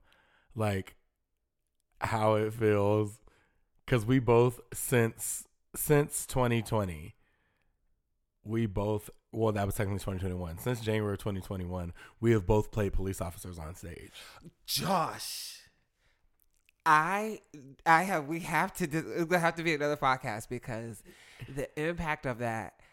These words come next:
Speaker 2: has impacted me to start writing a show about it <laughs> called The Law, about a
Speaker 1: Wow.
Speaker 2: black police officer. And one of the in-, characters on there is a, a high school teacher. He's black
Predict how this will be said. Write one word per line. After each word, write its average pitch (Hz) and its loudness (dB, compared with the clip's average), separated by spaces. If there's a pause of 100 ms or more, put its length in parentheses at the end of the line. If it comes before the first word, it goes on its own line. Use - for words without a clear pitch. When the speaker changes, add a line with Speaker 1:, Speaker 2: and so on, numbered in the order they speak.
Speaker 2:
has 120 -4
impacted 117 -6
me 120 -8
to 107 -8
start 120 0
writing 123 -2
a 131 -4
show 123 -2
about 98 -8
it 175 -2
<laughs> - -14
called 120 -4 (340)
The 131 -6
Law, 110 -2 (600)
about 117 -6
a 113 -6
Speaker 1:
Wow. 107 -10
Speaker 2:
black 110 -8
police 117 -10
officer. 107 -10 (460)
And 123 -6
one 135 -2
of 135 -6
the 143 -4
in-, 139 -6 (160)
characters 151 -4
on 131 0
there 127 -2
is 131 -6
a, 127 -2
a 123 0
high 127 -2
school 127 -6
teacher. 135 -6
He's 120 -8
black 123 -2